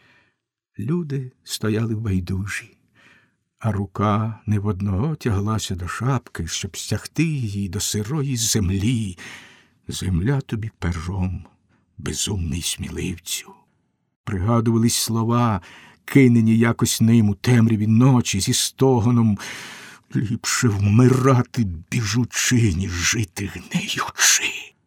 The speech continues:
Та з розпукою крізь стиснені щелепи: «Жить, відплатить або вмерти».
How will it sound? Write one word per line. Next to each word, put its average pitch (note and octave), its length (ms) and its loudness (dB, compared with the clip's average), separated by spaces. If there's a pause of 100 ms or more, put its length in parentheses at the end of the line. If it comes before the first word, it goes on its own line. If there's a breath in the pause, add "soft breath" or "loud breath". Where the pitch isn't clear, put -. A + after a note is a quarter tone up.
(300)
Та G#2 100 -8
з D#2+ 140 -6
розпукою F2 800 -4
крізь F2 200 -6
стиснені F2 680 -2
щелепи: A#2 840 -4 (720 loud breath)
«Жить, - 880 -2 (1080 loud breath)
відплатить - 1900 -2 (1120 soft breath)
або - 300 -6
вмерти». - 680 -10